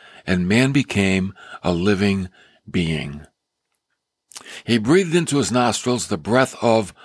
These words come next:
life. Now, the word life, it's the Hebrew word kayem. And there's an M at the end, which is the Hebrew plural. So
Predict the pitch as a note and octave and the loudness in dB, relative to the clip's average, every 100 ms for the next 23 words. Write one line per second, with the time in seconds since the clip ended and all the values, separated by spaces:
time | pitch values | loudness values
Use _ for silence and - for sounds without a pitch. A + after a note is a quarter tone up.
0 | - - F#2+ G2 G#2 G2+ D#2 - - - | -20 -12 -6 -2 0 0 -2 -10 -18 -20
1 | _ _ _ - - - A#2+ A#2 D3+ E3 | _ _ _ -20 -20 -8 0 2 4 2
2 | C3 A2+ C#3+ D3+ G#2 - - - _ _ | 2 2 2 2 0 -6 -18 -20 _ _
3 | _ - _ _ A2+ - - A2 G#2 D#3+ | _ -20 _ _ -6 -4 -2 -2 0 -2
4 | D3+ D3 C#3 C3 B2+ B2+ - _ - - | 0 2 2 4 4 2 -4 _ -6 0
5 | D3+ D#3+ A#2 F2 D#2 C#2+ - _ _ _ | 2 2 0 -2 -6 -14 -20 _ _ _
6 | _ - - - - B2 C3+ C3 B2 - | _ -20 -20 -14 -2 2 2 2 -2 0
7 | F#3 E3 B2+ A#2+ A2 B2+ D3 D#3 A#2 A2+ | 2 2 0 -2 0 0 2 2 2 -2
8 | B2 - - - - B2+ B2+ - - - | -6 -16 -20 -20 -2 2 2 0 -8 -2
9 | B2+ G#2 - A2 C#3+ E3 D3+ C#3+ C#3 B2 | -2 0 -2 -2 0 -2 0 2 2 0
10 | - _ - D#3 F#3 G3 A#2+ E2 - _ | -6 _ -10 -2 0 2 0 -4 -10 _
11 | _ _ _ _ _ _ - - - D#3 | _ _ _ _ _ _ -20 -14 0 2
12 | C#3+ - | 2 0